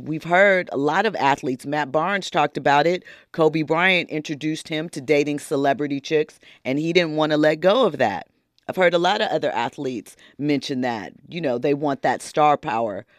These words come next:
But then when they get it, what happens? It can be a hard thing, you know? I hope that they come to a peaceful resolution.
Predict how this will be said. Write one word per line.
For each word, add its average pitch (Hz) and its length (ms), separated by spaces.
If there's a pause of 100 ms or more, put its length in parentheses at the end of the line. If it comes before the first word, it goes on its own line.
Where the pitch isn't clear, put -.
(140)
But 160 160
then 175 220
when 165 120
they 160 140
get 214 300
it, 208 260 (1300)
what 170 180
happens? 180 460
It - 280
can 240 120
be 247 120
a 233 100
hard 214 320
thing, 143 460
you 156 180
know? 160 280 (1600)
I 156 80
hope 180 300
that 143 520
they 147 140
come 156 180
to 151 160
a 131 40
peaceful 143 420
resolution. 143 760